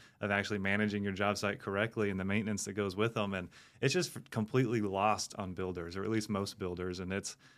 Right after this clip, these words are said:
um, I hate to see it, you know, and so for me, I like to be in that space and,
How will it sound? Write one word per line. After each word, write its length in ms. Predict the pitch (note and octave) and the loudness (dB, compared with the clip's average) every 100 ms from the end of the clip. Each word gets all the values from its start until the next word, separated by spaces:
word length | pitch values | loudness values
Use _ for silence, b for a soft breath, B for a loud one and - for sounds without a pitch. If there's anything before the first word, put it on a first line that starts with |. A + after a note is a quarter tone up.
| B - | B -6
um, 400 | G2+ G2 F#2+ F#2+ | -2 0 -2 -2
I 200 | - A2+ | 2 4
hate 160 | A#2+ D3 | 4 2
to 80 | A#2+ | 0
see 260 | - B2 | 0 2
it, 140 | C#3 F#2 | 4 2
you 100 | G2+ | 2
know, 120 | G2+ | 2
and 80 | G2+ | 0
so 120 | G#2+ | -2
for 140 | G#2 | -2
me, 180 | G2+ A2+ | 0 2
I 60 | G2+ | 4
like 260 | G2 G#2+ | 4 2
to 100 | - | 0
be 180 | G#2 G#2 | 0 0
in 100 | G2+ | 2
that 240 | G2+ G2 - | 0 -2 -4
space 500 | - G#2 G#2 B2 - | -2 0 2 2 0
and, 240 | F#2 F2 | -4 -6